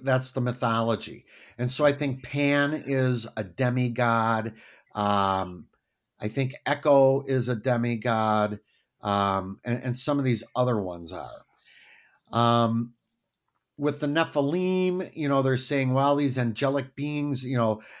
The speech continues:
these are the sons of God who came down to, uh, have sex with the daughters of man." Um, you know, so,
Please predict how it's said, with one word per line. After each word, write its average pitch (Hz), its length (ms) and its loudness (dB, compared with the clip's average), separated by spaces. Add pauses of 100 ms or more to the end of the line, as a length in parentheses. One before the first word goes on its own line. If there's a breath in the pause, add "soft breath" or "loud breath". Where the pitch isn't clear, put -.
(120 loud breath)
these 143 280 0
are 143 120 4
the 123 100 2
sons 156 500 -2
of 104 280 -2
God 107 560 2 (260)
who 139 160 -4
came 135 320 -2
down 135 460 2
to, 127 340 -2 (300 soft breath)
uh, 110 220 2
have 120 360 2 (480)
sex 135 420 -4
with 131 300 -2
the 117 280 -2
daughters 123 500 2
of 101 180 -2
man." 107 520 -2 (560 loud breath)
Um, 107 640 2 (120)
you 143 80 -4
know, 110 220 2
so, 127 520 2